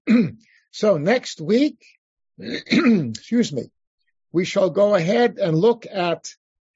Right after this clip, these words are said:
the first of a, <clears throat> excuse me,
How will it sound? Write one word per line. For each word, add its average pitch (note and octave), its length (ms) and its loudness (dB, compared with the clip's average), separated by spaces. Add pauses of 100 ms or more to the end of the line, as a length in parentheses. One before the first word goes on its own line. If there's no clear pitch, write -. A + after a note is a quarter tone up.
the D#3 220 -2
first - 480 0
of D#3+ 320 0
a, C#3+ 580 2 (240)
<clears throat> - 220 -20
excuse G#3+ 920 0
me, A#2+ 180 -6